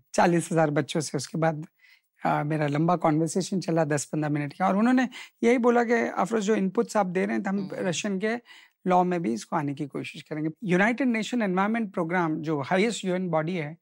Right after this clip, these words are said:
Speaker 2: हम्म।
Speaker 1: वो ऑफिशियल रिकॉर्ड पे वो बोल चुके हैं कि उनका एक ग्लोबल सी कैंपेन लॉन्च हुआ, वो
Speaker 2: हाँ?
Speaker 1: वर्सोवा बीच की वजह से। तो कोई हिंदुस्तानी अपने आप को कम ना समझे कि हम वर्ल्ड लीडर्स दूसरी चीजों में भी नहीं बन सकते। तो यूरोपियन यूनियन,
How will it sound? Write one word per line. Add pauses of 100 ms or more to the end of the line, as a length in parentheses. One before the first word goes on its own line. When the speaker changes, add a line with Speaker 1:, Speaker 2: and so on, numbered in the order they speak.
Speaker 2:
हम्म। (160)
Speaker 1:
वो
ऑफिशियल
रिकॉर्ड
पे
वो
बोल
चुके
हैं
कि
उनका
एक
ग्लोबल
सी
कैंपेन
लॉन्च
हुआ,
वो
Speaker 2:
हाँ?
Speaker 1:
वर्सोवा
बीच
की
वजह
से। (100)
तो
कोई (540)
हिंदुस्तानी
अपने
आप
को
कम
ना
समझे (100)
कि
हम
वर्ल्ड
लीडर्स
दूसरी
चीजों
में
भी
नहीं
बन
सकते।
तो
यूरोपियन
यूनियन,